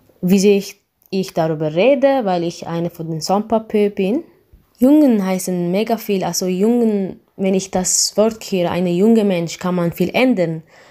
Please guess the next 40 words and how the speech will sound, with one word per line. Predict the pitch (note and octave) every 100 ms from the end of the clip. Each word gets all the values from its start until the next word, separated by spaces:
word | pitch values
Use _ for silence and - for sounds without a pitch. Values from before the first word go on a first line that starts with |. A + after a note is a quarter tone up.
| _
eine | - F#3+
junge | F#3+ G3 B3+ C4
Mensch | A3+ E3 E3
kann | - E3+
man | E3 E3
viel | - D#3+
machen. | F#3 A3+ - D3+ D3 _ - _ _ _ _ _ _ _ _ - -
Also, | F3+ - D#3 _ -
jetzt | F#3+ A3+ -
gehen | F#3 F3+
wir |
direkt | E3+ F3 E3+
auf | D#3+
die | - D#3 D3+
Thema, | - C4+ C4+ C#4 C#4
also | - -
heutige | F3 F3 - E3+
Thema | - A3+ A#3+
in | A#3
dem | A#3 A3+
Fall. | - A3+ D#4 - _ _ _ - _ _ -
Junge | G3+ D4 C#4+
heißt | G3 F3+ F#3
mehr | F3 E3
als | D#3+
nötig, | G#3 C4 - E3+ D3+
Jungen | E3+ F#3 F#3 F3
sind | E3+ E3 D#3
die | F3
Kräfte | - B3 B3+ B3+ - D3+
für | -
die | D#3
Veränderungen, | - - G#3+ B3+ G#3 F3 D#3 D3 -
aber | C#3+ D#3
jetzt | F3 G3 - -
gehen | F3+ E3+
mehrere | F3 D#3+ D#3+
unserer | - E3 -
jungen | E3 F3 A#3+ G#3 G3
Menschen | F3 E3 - F3+ F3